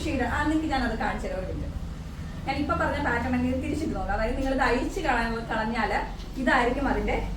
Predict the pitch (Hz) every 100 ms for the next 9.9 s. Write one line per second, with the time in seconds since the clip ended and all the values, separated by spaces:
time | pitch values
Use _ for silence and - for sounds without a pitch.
0 | - 247 247 226 190 175 165 - - -
1 | 220 - - - - - - 247 254 302
2 | 294 330 440 - - 320 269 233 247 247
3 | 247 247 247 254 262 247 254 - - -
4 | - - - 302 320 247 226 - 208 190
5 | 185 175 - - - - 214 214 226 254
6 | 233 - 220 208 - - - - 208 214
7 | 220 247 226 220 277 - - 226 226 302
8 | 320 262 269 277 262 240 277 254 240 247
9 | 240 233 233 214 226 - 247 247 311